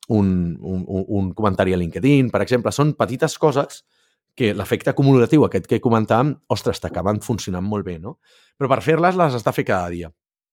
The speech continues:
I faig servir una app, de fet, que es diu Everyday,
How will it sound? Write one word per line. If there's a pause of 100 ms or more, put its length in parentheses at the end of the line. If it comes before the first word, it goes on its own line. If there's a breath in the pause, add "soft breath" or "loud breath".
(400)
I
faig
servir
una
app,
de
fet,
que
es
diu
Everyday,